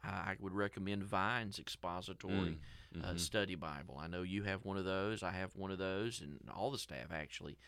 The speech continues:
Speaker 1: has a Vine's Study Bible. Those are invaluable in, in relationship to, to strong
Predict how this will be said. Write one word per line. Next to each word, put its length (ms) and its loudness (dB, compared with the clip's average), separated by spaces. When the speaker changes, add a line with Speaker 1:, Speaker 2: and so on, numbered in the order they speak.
Speaker 1:
has 260 -2
a 80 -4
Vine's 520 -2
Study 340 0
Bible. 420 -6
Those 360 0
are 160 0
invaluable 800 8
in, 220 -2
in 160 0
relationship 800 0
to, 120 -4
to 100 -2
strong 640 2